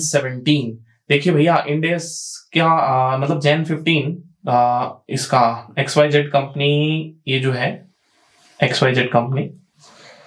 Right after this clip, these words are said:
ये जो एक्सवाईजेड company है, इसका जो खुद का नेटवर्थ है वो छह सौ करोड़ है और उसका मालिक है वो एबीसी है।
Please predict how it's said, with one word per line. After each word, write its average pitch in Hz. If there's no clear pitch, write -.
ये 180
जो 196
एक्सवाईजेड 180
company 156
है, 175
इसका 165
जो 160
खुद 156
का 190
नेटवर्थ 151
है 156
वो 151
छह 139
सौ 147
करोड़ 127
है 147
और 147
उसका 139
मालिक 139
है 139
वो 139
एबीसी 135
है। 120